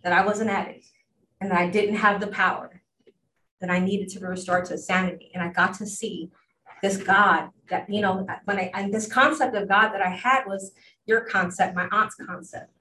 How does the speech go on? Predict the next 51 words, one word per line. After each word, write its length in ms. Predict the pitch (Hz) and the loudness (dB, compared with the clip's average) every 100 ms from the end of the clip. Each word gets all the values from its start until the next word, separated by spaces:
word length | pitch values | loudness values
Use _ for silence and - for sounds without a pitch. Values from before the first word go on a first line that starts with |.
| _ _ - | _ _ -2
you 80 | 214 | 2
know, 100 | 214 | 4
but 140 | 208 | 6
I 100 | 202 | 4
needed 300 | 214 233 240 | 4 4 2
to 120 | 220 | 0
find 280 | 208 214 208 | 2 2 2
a 60 | 202 | 2
God 220 | 196 196 | 2 2
of 80 | 196 | 0
my 140 | 185 190 | -6 -4
own 120 | 202 | -4
understanding. 640 | 190 180 - 208 202 190 | -4 -6 -2 0 2 0
And 120 | 180 180 | -2 -2
step 300 | - 214 - | 2 2 2
two, 180 | 254 | 0
that 200 | 214 175 | 4 4
was 160 | 202 202 | 2 -4
the 120 | 202 | -4
beginning 520 | 202 185 202 202 208 185 | -4 -6 -2 -2 -4 -2
of 80 | |
the 100 | 185 190 | -2 2
foundation 540 | 190 185 220 220 196 | 0 2 -2 -2 -4
that 120 | 180 | -6
I 100 | 180 | -6
began 320 | 175 196 185 190 | -6 -4 -4 -4
to 140 | 196 | -8
find 420 | - 208 202 185 | -2 2 2 0
this, 220 | 185 190 - _ - | -6 -12 -14 _ -10
this 120 | 190 | -6
power 340 | - 214 208 190 | 4 6 6 4
greater 320 | 202 208 190 | 4 4 0
than 120 | 180 | -4
myself 460 | 170 180 - 190 190 | -6 -4 2 2 2
that 160 | 170 | -4
could 80 | 185 | -4
restore 340 | 185 - 185 | -6 -6 -6
me 120 | 185 170 | -6 -8
to 80 | |
sanity. 460 | - 190 180 180 175 | -8 -6 -4 -6 -6
When 140 | 185 190 | -2 -2
I 60 | |
started 460 | 180 - 233 262 277 | 0 4 6 6 4
to, 260 | - 196 196 - _ - | 2 0 0 -14 _ -8
to 100 | 233 | 2
be 80 | 240 | 6
able 140 | 233 | 6
to 80 | 214 | 2
see 260 | - 254 | -2 -4
the 140 | 240 208 | -2 -4
clarity, 640 | - 220 220 240 277 285 | 0 2 2 0 -4 -12